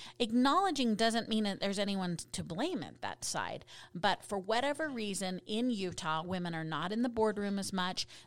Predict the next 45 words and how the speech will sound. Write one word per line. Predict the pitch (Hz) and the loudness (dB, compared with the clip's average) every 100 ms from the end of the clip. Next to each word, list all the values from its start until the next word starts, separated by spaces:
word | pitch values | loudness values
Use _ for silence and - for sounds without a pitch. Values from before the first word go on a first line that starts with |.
| - | -6
They're | 170 | -4
not | 175 175 190 | 0 0 0
in | 226 | 0
the | 240 | 0
primary | - 208 208 220 226 | 0 0 0 0 0
principal | - 202 190 190 185 | 0 -2 -2 -4 -6
seat | - 185 180 | -4 -4 -6
as | 175 | -6
much. | 175 170 180 - - - - - | -4 -2 -2 -6 -8 -20 -8 -2
They're | 170 | 0
not, | 165 165 170 175 - | 0 0 0 0 -2
it's, | 214 - | -4 -4
it's | 233 | -2
not | 240 262 - | 2 2 2
to | 233 | -2
say | - 214 185 | 0 2 2
it's | 175 - | 0 -2
an | 175 185 | -4 -4
e-, | 190 165 202 | -8 -8 -8
either | 185 175 | -4 -2
or, | 170 175 170 | 2 2 2
that | 160 147 | 0 -2
they're | 147 | -2
not | 165 165 | 0 0
influential, | 170 165 196 262 269 196 180 - - - | 0 -4 -2 0 0 -2 -4 -10 -16 -6
but | 392 | -4
I | |
do | 370 403 | 0 0
think | 415 392 285 | 0 0 0
it | 214 - | 0 0
makes | 220 202 - | -2 -2 -4
sense. | - 208 - - | 0 0 -2 -6
This | 277 294 | -4 -2
is | 349 277 220 | -4 -4 -8
year | 233 240 247 254 - | -8 -2 0 0 -2
after | 208 - | -6 -6
year | 185 175 180 165 | -6 -4 -2 -2
where | 156 165 | -4 -6
we're | 170 170 | -4 -4
at | 170 - | -4 -6
the | |
bottom | 160 - 165 202 220 | -8 -4 0 0 -2
of | 226 | -4
the | 240 | -8
chart | - - 160 147 - | -6 -2 -2 -2 -8